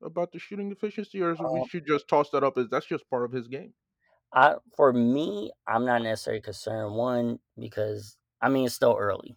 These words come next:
Speaker 2: right? Like,
Speaker 1: Mm-hmm, mm-hmm.
Speaker 2: i-, if we're twenty games in and it's still something, then, then I'll, I'll start paying more attention to it. But it's still early. And two, that is sometimes that's part of his game where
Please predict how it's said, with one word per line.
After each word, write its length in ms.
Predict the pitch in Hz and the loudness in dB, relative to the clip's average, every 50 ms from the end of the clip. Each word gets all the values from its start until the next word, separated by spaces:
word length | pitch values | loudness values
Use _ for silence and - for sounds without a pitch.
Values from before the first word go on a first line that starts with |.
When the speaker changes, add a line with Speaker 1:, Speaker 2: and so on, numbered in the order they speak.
| _ | _
Speaker 2:
right? 300 | - 104 101 101 104 - - _ | 0 2 4 4 4 2 -2 _
Like, 220 | - 101 98 98 101 | -4 -2 -2 -2 -2
Speaker 1:
Mm-hmm, 340 | 107 - - - - - 143 | -4 -8 -14 -20 -18 -16 -16
mm-hmm. 140 | 139 131 107 104 _ - | -16 -16 -18 -12 _ 4
Speaker 2:
i-, 140 | 123 127 113 117 | 4 4 6 4
if 160 | 113 107 - 127 | 2 0 0 0
we're 120 | 135 131 | 0 0
twenty 320 | 120 - 135 131 127 127 | 0 0 -2 0 0 0
games 360 | 117 120 120 120 120 113 107 117 | 0 0 0 0 0 -2 -2 -2
in 260 | 117 117 117 113 107 | -2 -2 0 -2 -4
and 140 | 104 104 104 | -6 -6 -8
it's 80 | 98 | -10
still 480 | - - - 113 110 110 107 104 101 101 | -10 -4 -2 0 2 2 0 -2 -4 -8
something, 460 | - - 117 113 113 107 - 110 110 | -8 -4 -2 -2 -2 -4 -6 -8 -6
then, 260 | 107 104 101 101 95 98 _ | -6 -6 -6 -8 -10 -12 _
then 300 | - 107 117 113 117 110 | -8 -6 -4 -2 0 0
I'll, 240 | 107 107 104 107 - | 2 2 2 2 0
I'll 360 | 110 101 101 101 98 98 98 _ _ _ _ _ _ _ _ _ _ _ _ | 0 0 0 0 0 -2 -4 _ _ _ _ _ _ _ _ _ _ _ _
start 320 | - - 131 120 113 - | -2 4 6 6 6 4
paying 200 | - 117 113 110 | 2 -4 -2 -2
more 180 | 110 110 110 104 | -2 -2 -4 -4
attention 320 | 101 - - 120 113 117 - - | -6 -6 -8 -8 -8 -10 -12 -8
to 100 | - 120 | -2 -2
it. 120 | 117 113 110 | -2 0 2
But 220 | 117 113 107 - - - | 4 4 4 2 0 -8
it's 120 | - 127 | -12 -10
still 220 | - - - 135 127 - | -8 0 0 0 0 2
early. 360 | 117 131 127 127 127 123 127 | 4 4 4 4 2 0 -2
And 200 | - 113 113 - | -4 -6 -6 -6
two, 300 | - - 156 151 143 127 | -4 -4 -2 -2 -2 4
that 180 | 117 117 117 120 | 6 6 6 6
is 160 | 131 127 120 | 4 0 -2
sometimes 420 | - 117 120 - - 107 110 98 | -4 -6 -6 -2 -2 -2 -2 -2
that's 120 | 101 107 - | -4 -4 -6
part 240 | _ - 117 120 110 | _ 0 0 2 2
of 60 | 113 | 0
his 120 | 107 95 | -4 -4
game 280 | 101 117 117 117 117 113 | -6 -6 -4 -4 -4 -4
where 240 | 104 107 101 98 | -4 -4 -4 -6